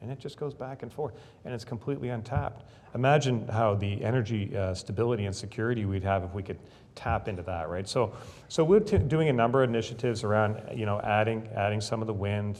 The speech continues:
Um, solar is still expensive, but initiatives to allow people to, you know, put some solar on their homes, the heat pumps, you know, so on the, on the, through Efficiency Nova Scotia and some of the programs to,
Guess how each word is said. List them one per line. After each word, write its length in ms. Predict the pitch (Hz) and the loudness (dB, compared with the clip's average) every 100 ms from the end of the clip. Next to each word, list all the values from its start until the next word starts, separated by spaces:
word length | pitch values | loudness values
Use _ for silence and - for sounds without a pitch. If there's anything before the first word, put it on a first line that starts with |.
| - | -8
Um, 340 | 98 98 95 - - | -8 -6 -8 -12 -12
solar 380 | - 113 123 | -4 -2 0
is 80 | 117 | -2
still 180 | 120 117 | -4 -6
expensive, 540 | 101 - 101 101 107 | -6 -6 -6 -4 -6
but 140 | 92 98 | -4 -4
initiatives 560 | 104 107 107 104 110 | -2 -2 -4 -6 -6
to 80 | - | -2
allow 180 | 101 101 | 0 0
people 440 | 101 - 107 104 110 | 0 -6 -8 -4 -4
to, 180 | - 101 - - - | -4 -6 -8 -14 -8
you 80 | |
know, 100 | 92 | -6
put 180 | 95 104 | -6 -8
some 120 | 101 | -8
solar 460 | 110 - 95 104 104 - - - - | -8 -2 -2 -2 -4 -8 -20 -20 -4
on 100 | 110 | -2
their 100 | 107 | 0
homes, 520 | 104 101 101 104 101 98 | 0 0 2 0 -2 -4
the 60 | |
heat 280 | 90 123 107 | -6 -4 -4
pumps, 480 | - 113 104 107 - | -2 -2 -2 -4 -10
you 60 | 101 | -8
know, 120 | 95 | -6
so 180 | 101 101 | -6 -6
on 140 | 95 | -4
the, 180 | 92 98 | -6 -6
on 220 | 98 95 | -6 -4
the, 160 | 95 92 - - - | -4 -6 -8 -20 -10
through 140 | - | -2
Efficiency 520 | 104 107 107 - 107 113 | -2 -2 -4 -4 -4 -2
Nova 280 | 104 101 | -2 -2
Scotia 400 | 98 101 95 92 | -4 -4 -4 -2
and 120 | 104 92 | -4 -2
some 200 | 110 98 | -2 -2
of 60 | |
the 60 | 95 | -4
programs 540 | - 95 95 107 110 | -4 -4 0 -2 -2
to, 200 | - 104 | -6 -8